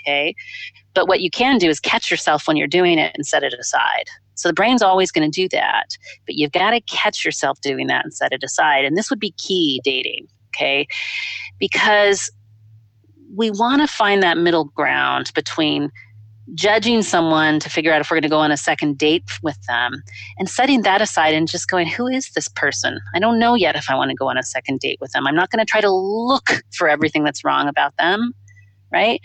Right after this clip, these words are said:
I am just going to be a blank slate here and try to set all of my assumptions aside that, "Oh, this is evidence that they're gonna be bad at this, and this is evidence that they're," so that they'll tell me more, right?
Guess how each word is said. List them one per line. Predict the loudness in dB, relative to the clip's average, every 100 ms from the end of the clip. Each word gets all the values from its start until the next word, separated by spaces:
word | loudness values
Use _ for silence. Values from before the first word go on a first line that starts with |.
| -14 -20 _ 0
I | 2
am | 4 4
just | 2 0 0
going | 2 2 2
to | -2
be | -2 0
a | 0
blank | 0 0 0
slate | 0 0 0
here | -2 0 2 0 -4 _ _ _ _ _ _ -2
and | -2
try | 2 2 2
to |
set | 0 0 2
all | 4 4
of | 4
my | 2
assumptions | 0 0 0 0 0 -2 -2
aside | -2 2 4 4 2
that, | 0 0
"Oh, | 2
this | 2 0
is | 0
evidence | 0 2 -2 -4
that | -4
they're | -2
gonna | -2 -2
be | -2
bad | 0 0
at | 0
this, | 0 -2 -4
and | -2
this | -2 -2
is | -2
evidence | 0 0 -2 -4
that | -8
they're," | -6 -6 -10 -14
so | -4 -2
that | 0 0
they'll | 2 2 2 0
tell | -2 0
me | 2 2
more, | 2 2 2 2 0 -2 -8 _ _ _ _ _ -4
right? | 0 2 0